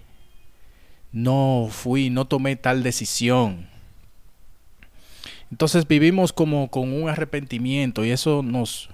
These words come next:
nos pone a sufrir. Tal o cual cosa que, que debí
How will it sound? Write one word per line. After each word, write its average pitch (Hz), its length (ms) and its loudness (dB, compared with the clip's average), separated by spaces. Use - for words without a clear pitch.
nos 123 180 -4
pone 139 220 2
a 151 60 2
sufrir. 160 580 -2
Tal 156 220 6
o 165 80 2
cual 160 240 2
cosa 151 380 0
que, 117 420 -6
que 120 160 -2
debí 113 640 -2